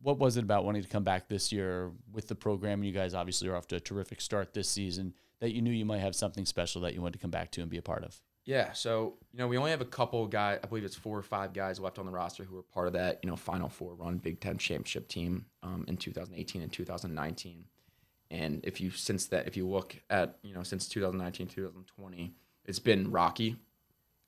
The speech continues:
Speaker 2: And one of the guys that I came in with, T J Malone, and I, we, you know, we were kind of in it together. We experienced a lot of injuries together. Uh, you know, we've had some hard times, and we've also persevered together.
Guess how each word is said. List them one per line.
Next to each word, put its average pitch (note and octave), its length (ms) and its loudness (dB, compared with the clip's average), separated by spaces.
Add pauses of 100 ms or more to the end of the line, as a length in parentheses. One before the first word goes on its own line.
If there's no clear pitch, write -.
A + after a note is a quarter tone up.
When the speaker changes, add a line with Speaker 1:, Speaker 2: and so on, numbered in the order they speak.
(140)
Speaker 2:
And G#2+ 140 6
one G2 80 6
of F#2+ 60 4
the F#2 120 4
guys F#2 180 6
that F2+ 120 8
I F2+ 120 4
came F#2 260 -2
in F#2 140 2
with, E2+ 100 -4
T G2+ 140 -2
J F2+ 140 2
Malone, F2+ 260 0
and F2 120 -4
I, F2 240 -4 (460)
we, G#2 80 -16
you F2 280 -16 (300)
know, G2 120 -2
we F#2 120 2
were F2+ 100 2
kind G#2 200 0
of F#2 80 0
in G2 80 2
it F#2+ 100 0
together. F2+ 500 2
We F#2+ 60 -6
experienced F2+ 480 -6
a G#2 40 -6
lot F2 120 0
of E2+ 140 -6
injuries F#2 380 -10
together. F#2 440 2 (400)
Uh, F#2+ 60 -2
you F#2+ 80 2
know, F2 160 2
we've F2 340 -2 (100)
had G2 140 2
some F#2+ 120 -2
hard F#2+ 220 4
times, F#2 360 0
and F#2+ 80 -2
we've E2 140 -6 (200)
also F#2 260 2
persevered F2+ 520 -2
together. A2 400 2